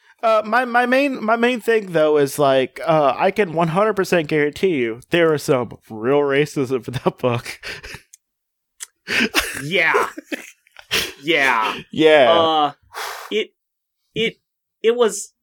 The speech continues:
Speaker 2: it was
Speaker 1: It was a time.
Speaker 2: Yeah. It was a time.
Speaker 1: It was a time
Speaker 2: Things
Speaker 1: when everything
Speaker 2: happened.
Speaker 1: was worse. <laughs>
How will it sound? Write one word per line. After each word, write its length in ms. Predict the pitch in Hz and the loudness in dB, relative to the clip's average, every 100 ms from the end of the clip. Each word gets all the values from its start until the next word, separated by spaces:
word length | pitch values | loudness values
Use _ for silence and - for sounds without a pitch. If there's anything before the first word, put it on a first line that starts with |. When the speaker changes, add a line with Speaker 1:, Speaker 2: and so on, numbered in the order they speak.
| _ | _
Speaker 2:
it 140 | 208 220 | 0 2
was 420 | 214 185 - - _ | 2 0 -6 -18 _
Speaker 1:
It 80 | - | -2
was 120 | 277 196 | 0 -2
a 60 | |
time. 140 | - 156 | 2 4
Speaker 2:
Yeah. 400 | 262 233 107 104 _ _ _ _ | 6 4 2 -2 _ _ _ _
It 60 | 190 | -4
was 120 | 190 | -4
a 60 | 196 | -4
time. 300 | 170 160 156 | 0 2 2
Speaker 1:
It 40 | |
was 120 | 139 | 2
a 60 | 214 | -2
time 260 | 190 214 | 0 2
Speaker 2:
Things 120 | 226 220 | 2 2
Speaker 1:
when 100 | - | 2
everything 300 | 190 190 135 | 2 2 0
Speaker 2:
happened. 140 | 190 | 0
Speaker 1:
was 160 | 190 - | -2 -2
worse. 560 | 117 110 - - - - | -4 -4 -4 -4 -4 -6
<laughs> 240 | - - | -12 -12